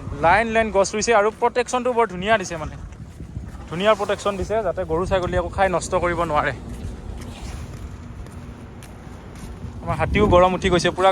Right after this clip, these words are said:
গাত পানী মাৰি আছে। আমি এইফালে, এই ৰাস্তাখিনিত এটা ৰাস্তা সোমাই গৈছে, এইফালে ভিতৰত গৈ তাত থাকিম চাগে, অলপ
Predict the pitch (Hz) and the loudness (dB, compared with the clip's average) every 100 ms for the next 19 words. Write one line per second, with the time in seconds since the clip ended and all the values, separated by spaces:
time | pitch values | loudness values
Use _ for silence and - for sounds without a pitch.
0 | 170 165 - 180 170 160 156 143 147 - | 6 4 4 2 2 0 0 -2 -6 -10
1 | - - - - - - - - - - | -16 -20 -20 -20 -20 -20 -20 -20 -18 -16
2 | - - - - - - - - 202 226 | -16 -12 -12 -10 -10 -12 -16 -12 4 8
3 | 240 240 226 233 247 208 208 - 220 202 | 8 8 6 6 6 4 2 2 0 0
4 | 220 214 208 165 220 208 208 185 120 208 | -2 4 4 6 4 4 4 2 0 0
5 | 233 185 202 214 165 156 190 185 190 226 | 0 -2 -2 -2 -4 -2 0 0 -2 -2
6 | 240 208 - 196 208 180 143 123 - - | -2 -4 -6 -8 -6 -4 -6 -8 -16 -20
7 | - - - 170 | -20 -20 -6 -2